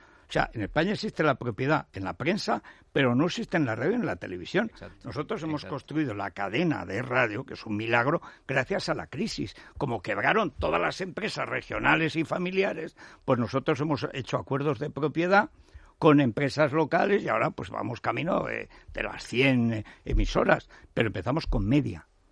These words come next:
Speaker 1: con media frecuencia de Madrid, que era, esa era nuestra propiedad. Pero teníamos un buen producto. Y ese producto, al final, a la gente le interesaba vender.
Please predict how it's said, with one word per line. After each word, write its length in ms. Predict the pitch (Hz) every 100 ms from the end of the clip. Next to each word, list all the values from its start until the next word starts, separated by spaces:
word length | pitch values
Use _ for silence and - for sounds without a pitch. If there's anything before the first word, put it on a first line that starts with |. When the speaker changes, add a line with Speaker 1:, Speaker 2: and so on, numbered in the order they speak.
| _ _ _ -
Speaker 1:
con 180 | 135 113
media 460 | 175 165 107 - -
frecuencia 540 | 107 90 123 117 160
de 80 | 113
Madrid, 380 | 87 92 139 110
que 100 | 104
era, 240 | 110 113 -
esa 280 | 104 -
era 180 | 139 127
nuestra 360 | 107 90 - 85
propiedad. 540 | 95 85 95 101 156 - _ - _ - -
Pero 260 | 135 135
teníamos 460 | - 113 156 180 156
un 100 | -
buen 140 | 160
producto. 560 | 147 147 151 - - - _ _ _ _ _ _
Y 140 | - 104
ese 180 | 104
producto, 540 | 117 156 165 160 - 220
al 100 | 98
final, 380 | - 208 - 156
a 60 |
la 80 | 123
gente 260 | 147 147 175
le 80 |
interesaba 440 | 143 113 101 113 110
vender. 260 | 104 92